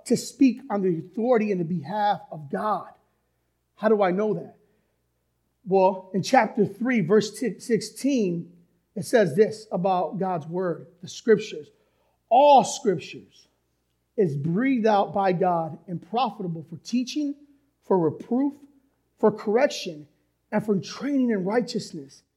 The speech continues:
that the man of God may be complete, equipped for every good work." God's word is the, it, it, it's his very voice. It's the very thing the man says,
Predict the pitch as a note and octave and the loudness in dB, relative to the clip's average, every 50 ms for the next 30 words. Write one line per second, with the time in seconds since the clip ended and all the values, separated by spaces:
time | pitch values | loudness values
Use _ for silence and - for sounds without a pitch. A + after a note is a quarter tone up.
0 | _ _ _ _ _ _ _ _ _ B3+ B3 - - G#3 G3+ G3 A3 C4 C#4+ E4+ | _ _ _ _ _ _ _ _ _ -4 -4 -2 -2 -4 -2 -2 -2 -4 -2 -2
1 | F4 D4+ A#3 E3+ G#3+ C4 A#3 G3+ F#3 F#3+ F#3+ F3+ E3+ - - _ - G3+ A#3+ A#3 | -2 -2 -2 -2 0 0 2 2 0 -2 -4 -6 -8 -12 -14 _ 2 4 6 6
2 | A3+ F3 G#3+ G#3+ G#3+ - - G#3+ F#3+ D3+ - - - A#3+ C#4 D4+ E4 F#4 F4+ F4+ | 6 6 4 4 4 2 0 0 0 0 0 0 2 6 8 10 10 8 8 6
3 | - - - - - - _ _ _ _ - F3+ - - - - D4 D#4+ D#4+ D#4+ | 0 -12 -16 -20 -20 -20 _ _ _ _ -2 -2 -2 -4 -2 2 2 2 2 0
4 | - - F#3 E3+ E3 - - - - - - G#3+ F#3+ - - - G#3 A#3 A3+ F#3+ | 0 0 0 0 -2 -6 -12 -20 -18 -8 -6 -6 -6 -6 -6 -4 -2 -2 0 0
5 | G#3+ A#3 A3+ A3 A#3+ A#3+ - - D#3+ D#3+ F#3+ F#3 F#3 F3 E3+ - - - - - | -2 -2 -2 -2 -4 -6 -8 -4 0 2 2 2 2 0 -2 -6 -10 -20 -20 -20
6 | - - - E3+ A#3 C#4+ C4+ - - - - - - - _ _ _ _ _ _ | -18 -10 0 4 4 4 4 4 0 -8 -14 -16 -16 -16 _ _ _ _ _ _
7 | _ _ _ _ _ _ _ _ _ _ _ _ _ _ _ _ _ _ _ _ | _ _ _ _ _ _ _ _ _ _ _ _ _ _ _ _ _ _ _ _
8 | _ _ _ _ _ _ _ _ _ _ _ _ _ _ _ _ - A#3+ C4 D#4 | _ _ _ _ _ _ _ _ _ _ _ _ _ _ _ _ -2 0 2 2
9 | D#4 D4+ A3 - - - G#3+ C4 C#4 A#3 F3+ E3 D#3 C#3+ - - - - _ _ | 2 2 0 0 -2 0 6 8 8 8 8 4 -2 -8 -10 -12 -16 -20 _ _
10 | _ _ _ _ _ _ _ _ _ _ _ _ _ _ _ _ _ _ _ _ | _ _ _ _ _ _ _ _ _ _ _ _ _ _ _ _ _ _ _ _
11 | _ _ _ _ _ _ _ _ - B3 A3 E3 F#3 - - - - - C#4 - | _ _ _ _ _ _ _ _ 2 2 2 2 2 -2 -6 -4 -2 -2 0 2
12 | C4 C#4+ - C4+ - - - C#4 G3 D#3 D3 C#4 F4+ F4 F4+ C#4 B3 F#3 G#3+ D#4 | 2 2 4 2 2 4 4 4 4 4 2 4 8 10 10 10 10 8 8 10
13 | A4+ B4 F4+ A3 G3+ - - C4+ - - - C4 A#3+ F4 G4+ G#4 F#4 - F#4 D#4+ | 10 8 8 6 0 -2 -2 -2 2 4 4 6 6 6 6 6 8 8 8 8
14 | C#4+ B3+ C4+ C#4+ D4+ D4+ - - C#4 C4 - | 8 6 6 6 4 2 6 8 8 8 8